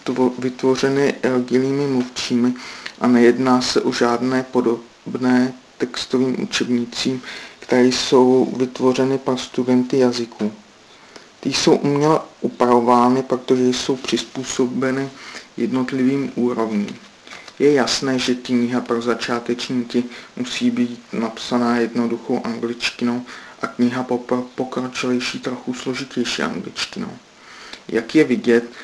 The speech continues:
materiálu pro angličtinu je nejvíc. Tato knihovna materiálu však roste.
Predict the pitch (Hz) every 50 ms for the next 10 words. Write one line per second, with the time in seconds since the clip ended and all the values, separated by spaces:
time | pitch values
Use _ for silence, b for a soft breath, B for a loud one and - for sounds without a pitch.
0 | B B B 123 123 120 123 - - 131 127 131 131 127 123 123 127 131 139 139
1 | 139 - 131 123 120 - - 123 127 123 123 120 123 123 - - - - 135 131
2 | 131 131 131 131 127 127 127 127 127 120 117 110 104 - - - - - - -
3 | - - _ _ B B B B B B B B B B B B _ - 120 120
4 | 120 - 151 151 - - 139 135 131 127 127 131 135 135 135 123 117 120 - 127
5 | 123 123 120 123 120 123 123 127 127 127 - - - 135 135 - - 123 120 123
6 | - - - - - 117 113